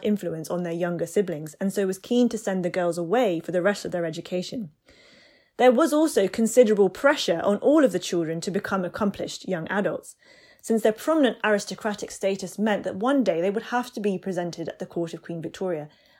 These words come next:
and no one really wanted them to turn out like their father in British high society. And so the two princesses were packed off to Oxford to increase their stock of learning, as Oliphant put it.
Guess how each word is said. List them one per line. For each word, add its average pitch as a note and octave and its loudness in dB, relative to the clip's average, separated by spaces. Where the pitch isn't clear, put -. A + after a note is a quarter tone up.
and G#3+ 4
no A#3+ 8
one E3 -2
really F#3 0
wanted E3+ -4
them E3 -6
to - -16
turn F3 -6
out F3+ -6
like F3+ -2
their E3 -4
father F#3 0
in F#3 -4
British E3+ -2
high D#3+ -8
society. F3+ -8
And G3 2
so A3+ 6
the G3 2
two C#4 2
princesses G3 0
were F3+ 0
packed - -4
off G3 -2
to - -2
Oxford E3+ -6
to - 2
increase A#3+ 2
their F#3 2
stock - -2
of E3+ -6
learning, F3 -2
as E3+ -6
Oliphant - 0
put - -8
it. - -8